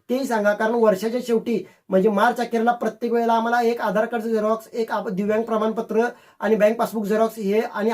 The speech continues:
हयाती दाखला ही चार कागदपत्र प्रत्येक वेळेला बँकेमध्ये, संजय गांधी ऑफिसमध्ये नेऊन जमा करावी लागतात, त्याच्यावरती शिक्का आणावा लागतो आणि ते बँकेमध्ये दिल्यानंतरच आम्हाला पेन्शन काढून दिली जाते.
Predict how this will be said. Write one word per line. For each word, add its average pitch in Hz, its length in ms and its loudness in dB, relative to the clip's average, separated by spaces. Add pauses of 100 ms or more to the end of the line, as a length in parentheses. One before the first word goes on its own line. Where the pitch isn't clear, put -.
हयाती 208 280 2
दाखला 214 360 2 (280)
ही 220 80 -2
चार 226 200 2
कागदपत्र 208 540 -2
प्रत्येक 220 320 -2
वेळेला 214 160 4
बँकेमध्ये, 196 580 2
संजय 196 280 0
गांधी 208 180 0
ऑफिसमध्ये 202 440 0
नेऊन 202 160 0
जमा 196 220 0
करावी 202 280 0
लागतात, 196 300 -4 (300)
त्याच्यावरती 208 340 -2
शिक्का - 300 -4
आणावा 196 260 2
लागतो 190 260 0
आणि 196 160 0
ते 208 60 -2
बँकेमध्ये 190 440 0
दिल्यानंतरच 196 460 -2
आम्हाला 208 220 0
पेन्शन 185 340 0
काढून 208 260 0
दिली 208 160 -2
जाते. 180 460 0